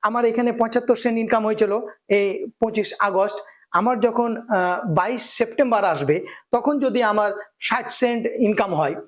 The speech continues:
তাহলে পনেরো সেন্ট, আহ, কম ইনকাম হলো না? তাহলে পনেরো সেন্ট কম ইনকাম হলো মানে কি? তাহলে আমার এখান থেকে পনেরো সেন্ট কমে যাবে, তাই না? এই জন্য আপনার ডলারটা কমে যায়। আর আমার বাহ্যিক দৃষ্টিতে মনে হয় যে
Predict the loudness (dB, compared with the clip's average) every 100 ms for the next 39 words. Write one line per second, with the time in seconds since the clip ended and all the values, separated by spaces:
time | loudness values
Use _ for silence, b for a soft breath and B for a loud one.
0 | _ _ _ _ _ _ -2 0 0 0
1 | 0 2 0 0 -2 0 -2 2 0 2
2 | 0 0 0 0 0 0 -6 B B -4
3 | 0 -2 0 -2 0 -2 2 0 2 0
4 | 0 0 2 2 2 2 0 -2 B -4
5 | -2 0 0 0 0 2 0 2 0 0
6 | 0 0 -2 0 0 0 0 2 0 -2
7 | _ _ _ _ -4 -2 -2 0 2 4
8 | 4 2 2 2 4 4 2 2 0 2
9 | 0 -2 B B -2 2 2 2 2 -2
10 | -2 -2 -2 0 0 0 0 2 2